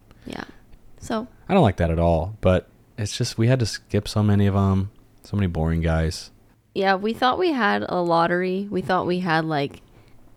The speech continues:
Speaker 1: the Grand Prix from Mario Kart.
Speaker 2: <laughs>
Speaker 1: The, the gold trophy.
Speaker 2: Yeah, the Piston Cup from Cars.
Speaker 1: Yes.
Speaker 2: And probably Cars two.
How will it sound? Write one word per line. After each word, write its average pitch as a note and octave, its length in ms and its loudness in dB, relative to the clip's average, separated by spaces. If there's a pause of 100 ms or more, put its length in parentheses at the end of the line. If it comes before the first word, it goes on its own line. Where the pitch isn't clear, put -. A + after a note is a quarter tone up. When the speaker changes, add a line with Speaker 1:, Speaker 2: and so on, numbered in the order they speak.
(120)
Speaker 1:
the F3+ 140 0
Grand F3+ 540 0
Prix E3 420 2
from D#3 580 -4
Mario D#3 360 0
Kart. F#3+ 440 -2 (400)
Speaker 2:
<laughs> - 240 -18
Speaker 1:
The, E3 360 -4 (480)
the E3 200 -8
gold F3+ 360 4
trophy. F#3 680 0
Speaker 2:
Yeah, G2+ 220 2
the F2 80 0
Piston G2 360 0
Cup A2 260 0
from F2+ 180 -4
Cars. F#2 520 -2
Speaker 1:
Yes. D#3+ 360 -4
Speaker 2:
And F2 120 -2
probably F2+ 300 0
Cars F2 300 -4
two. F#2 300 -4